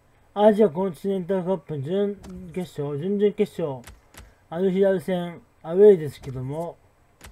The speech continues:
スタメンに選ばれました。スタメンに入れ替えてきましたね。はい。てなわけで、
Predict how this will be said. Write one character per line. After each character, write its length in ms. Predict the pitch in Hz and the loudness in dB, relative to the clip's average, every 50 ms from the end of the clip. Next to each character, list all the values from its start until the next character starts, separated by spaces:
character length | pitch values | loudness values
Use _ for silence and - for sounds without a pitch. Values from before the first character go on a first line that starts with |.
| - _ _ _ _ - - - | -20 _ _ _ _ -20 -20 -20
ス 100 | - - | -14 -8
タ 140 | - 185 180 | -6 -4 -2
メ 120 | 180 185 | -2 -2
ン 120 | 180 180 180 | -4 -4 -4
に 60 | 180 | -4
選 120 | 180 180 | -2 -2
ば 60 | 180 | -2
れ 80 | 180 175 | -4 -4
ま 120 | 175 175 | -6 -8
し 80 | 160 - | -8 -8
た。 220 | - 156 131 113 - _ _ _ _ _ _ _ _ _ _ _ _ _ _ _ _ _ _ _ _ _ _ _ _ _ _ _ _ _ | -8 -8 -8 -10 -12 _ _ _ _ _ _ _ _ _ _ _ _ _ _ _ _ _ _ _ _ _ _ _ _ _ _ _ _ _
ス 100 | - - | -14 -4
タ 80 | - 208 | 0 2
メ 120 | 208 202 | 2 4
ン 40 | 196 | 2
に 40 | 190 | 2
入 60 | 185 190 | 0 0
れ 20 | |
替 160 | 185 - 220 208 | 2 4 4 4
え 40 | - | 4
て 80 | 139 | 0
き 100 | - - | -6 -8
ま 140 | 139 143 139 | -8 -8 -8
し 80 | - - | -8 -10
た 100 | - 123 | -12 -10
ね。 320 | 123 120 117 120 117 110 - _ _ _ _ _ _ _ _ _ _ _ _ _ _ _ _ _ _ - - - - - - - - | -10 -10 -10 -10 -12 -14 -18 _ _ _ _ _ _ _ _ _ _ _ _ _ _ _ _ _ _ -20 -20 -20 -20 -20 -20 -16 -12
は 120 | 143 147 143 | -8 -6 -6
い。 60 | 135 | -6
て 120 | - - | -6 -8
な 120 | 170 175 165 | -8 -8 -6
わ 80 | 156 | -8
け 120 | 135 - 143 | -8 -8 -6
で、 240 | 139 143 131 127 | -6 -6 -6 -8